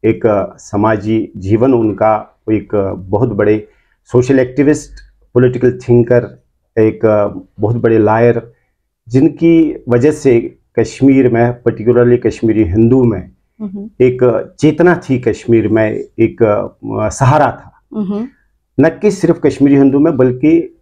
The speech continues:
Speaker 1: जो वहाँ की मेजॉरिटी कम्युनिटी मुस्लिम्स थे, वो उस लेवल के थिंकर थे कि जहाँ पर बड़े-बड़े पॉलिटिशियन भी समय-समय पर उससे परामर्श लेते थे।
Speaker 2: जी।
Speaker 1: विजनरी थे।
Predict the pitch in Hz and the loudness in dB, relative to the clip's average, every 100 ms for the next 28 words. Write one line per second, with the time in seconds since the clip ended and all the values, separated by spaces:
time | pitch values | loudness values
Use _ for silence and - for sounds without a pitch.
0 | - 117 127 107 127 127 131 107 120 123 | -4 0 0 0 -2 0 2 2 0 0
1 | 135 135 120 123 123 107 107 - 127 127 | -2 0 0 0 0 -2 -4 -4 0 2
2 | 117 - 92 92 _ _ _ _ _ _ | 0 -4 -16 -18 _ _ _ _ _ _
3 | 123 151 175 185 190 - _ 175 185 - | 2 4 4 4 2 -4 _ 0 0 0
4 | - 131 117 117 143 175 180 156 151 127 | -2 0 2 2 2 2 0 -2 0 0
5 | 127 123 117 123 120 - 120 101 131 - | 2 0 -2 -2 -2 0 -2 0 -2 -2
6 | 127 131 - - 101 139 143 147 117 110 | -2 -4 -10 -8 -2 0 2 0 0 -2
7 | 110 101 - 127 113 107 101 101 110 101 | -2 -8 -2 0 2 0 -2 -2 -2 -2
8 | 104 104 95 110 117 _ _ _ _ - | -4 -4 -2 -4 -6 _ _ _ _ -2
9 | 135 - 160 160 110 104 101 101 - 98 | -2 0 0 0 -2 -2 -4 -6 -4 -4
10 | 98 101 - - _ 214 214 - _ 101 | -4 -10 -12 -20 _ -20 -18 -20 _ -2
11 | 117 131 170 165 170 143 143 | 0 4 4 4 2 0 -4